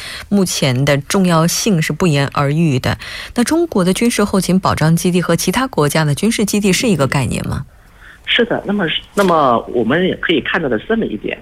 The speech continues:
Speaker 2: 就是像中国所建立的后勤保障基地，但是被许多国家作为一个中国威胁论的一个比较重要的根据。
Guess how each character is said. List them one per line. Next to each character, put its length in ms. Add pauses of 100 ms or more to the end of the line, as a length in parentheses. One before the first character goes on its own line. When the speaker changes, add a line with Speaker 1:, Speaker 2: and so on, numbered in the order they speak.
Speaker 2:
就 80
是 400 (320)
像 220
中 280
国 220
所 220
建 200
立 80
的 240
后 280
勤 260
保 160 (100)
障 160
基 100
地， 120
但 140
是 100
被 160
许 280
多 140
国 160
家 200
作 180
为 80
一 80
个 120
中 220
国 120
威 160
胁 160
论 120
的 60
一 20
个 80
比 120
较 80
重 160
要 40
的 100
根 220
据。 220